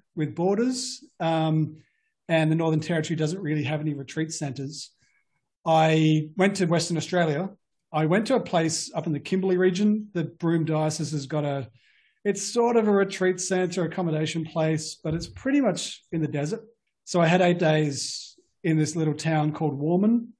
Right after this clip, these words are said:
And, uh, yeah, it was beautiful. It's like, like mountains and spinifex and forty-two <laughs> degrees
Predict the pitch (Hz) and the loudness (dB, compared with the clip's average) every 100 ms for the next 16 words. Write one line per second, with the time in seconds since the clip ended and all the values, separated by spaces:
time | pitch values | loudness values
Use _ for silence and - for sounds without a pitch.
0 | _ _ _ - 160 160 156 156 156 160 | _ _ _ -2 2 2 4 4 4 4
1 | 165 185 220 156 - 175 277 247 - - | 2 2 2 -2 -4 -4 -2 -4 -6 -16
2 | _ _ _ - - 180 - - - _ | _ _ _ -10 -2 -2 -2 -12 -20 _
3 | _ _ _ _ 170 165 170 170 175 190 | _ _ _ _ -8 -6 -4 0 2 4
4 | 208 208 208 196 185 175 156 147 - - | 2 2 2 2 0 0 0 -2 -6 -12
5 | - 196 202 190 185 175 175 - - 151 | -2 0 2 0 0 0 -2 -6 -4 -2
6 | 143 135 123 - _ _ _ _ - 196 | -2 -6 -10 -16 _ _ _ _ -4 0
7 | 190 180 185 180 160 170 170 170 170 156 | 2 4 4 4 2 0 2 2 2 0
8 | 156 156 | -2 -8